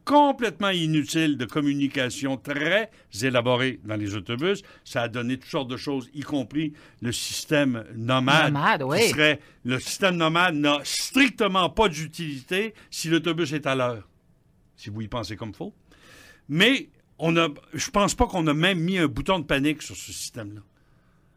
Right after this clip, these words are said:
Speaker 2: C'est-à-dire un, un bouton où on peut, euh,
Speaker 1: Non,
Speaker 2: signifier
Speaker 1: souvent, le chauffeur menacé, son meilleur espoir, c'est de rencontrer un char de police. Ils ont des façons de communiquer avec la police, avec, euh, les feux,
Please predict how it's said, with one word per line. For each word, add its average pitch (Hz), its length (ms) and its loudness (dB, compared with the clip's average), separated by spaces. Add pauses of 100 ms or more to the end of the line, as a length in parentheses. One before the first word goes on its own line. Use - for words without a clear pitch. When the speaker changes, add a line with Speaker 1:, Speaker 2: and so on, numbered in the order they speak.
(840)
Speaker 2:
C'est-à-dire 156 560 -10
un, 143 280 -4
un - 20 -4
bouton 151 480 -4
où 151 140 -4
on 151 80 -4
peut, 170 340 -2
euh, 143 240 -6 (260)
Speaker 1:
Non, - 200 -2
Speaker 2:
signifier 175 320 0
Speaker 1:
souvent, 233 260 6
le 190 180 2
chauffeur 196 600 4
menacé, 156 640 2
son 147 240 -4
meilleur 151 400 2
espoir, 135 580 -4
c'est 131 140 -8
de 107 80 -10
rencontrer 120 400 -6
un 131 60 -4
char 120 200 -6
de 107 80 -8
police. 107 540 -10 (540)
Ils 107 180 -4
ont 131 80 0
des 120 120 -2
façons 143 380 0
de 127 80 -4
communiquer 110 520 -2
avec 131 100 -4
la 117 100 -4
police, 117 460 -8
avec, 104 320 -10
euh, 101 100 -8
les 98 200 -6
feux, 139 320 -6